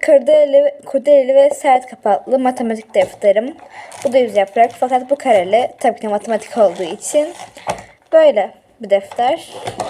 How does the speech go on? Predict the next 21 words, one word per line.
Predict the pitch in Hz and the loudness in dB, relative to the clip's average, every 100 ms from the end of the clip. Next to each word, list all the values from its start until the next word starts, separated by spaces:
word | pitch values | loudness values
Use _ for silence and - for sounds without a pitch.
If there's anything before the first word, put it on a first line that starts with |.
| - - _ - _ - | -12 -18 _ -20 _ -10
Bakın | 254 247 | -8 -8
A | - 240 226 | -4 -2 2
dört, | 220 233 - | 2 0 -4
yüz | 240 208 | -6 -2
yaprak, | 196 196 214 240 - - - - | -2 -2 -6 -6 -14 -18 -18 -4
kareli, | 240 202 180 190 220 | 2 2 2 0 -4
spiralli. | - - - 208 180 180 196 247 - _ _ - - _ _ _ 277 | -14 -14 -4 -2 -2 -4 -8 -8 -20 _ _ -20 -20 _ _ _ -4
Bunu | 269 | -2
da | 220 | -2
geçelim. | 190 190 - 214 233 302 - - - _ _ _ - _ - - | -4 -8 -6 -6 -6 -10 -12 -12 -12 _ _ _ -20 _ -20 -20
Sonra | - 302 285 | -4 0 2
gelelim | 294 294 302 302 | 4 4 2 -4
Türkçe | 294 - 214 | -10 -4 -2
defterime. | 214 - 208 208 220 285 - - - - _ - | -2 0 -2 -2 -6 -8 -12 -20 -20 -20 _ -6
Türkçeyi | 339 302 359 359 | -4 -2 0 0
de | 302 | 0
ben | 302 - | -2 0
az | 285 311 | -2 0
çok | - 302 | -2 -4
seviyor | - 311 277 269 | 0 0 2 0
gibiyim. | 214 202 208 254 | 0 -6 -6 -8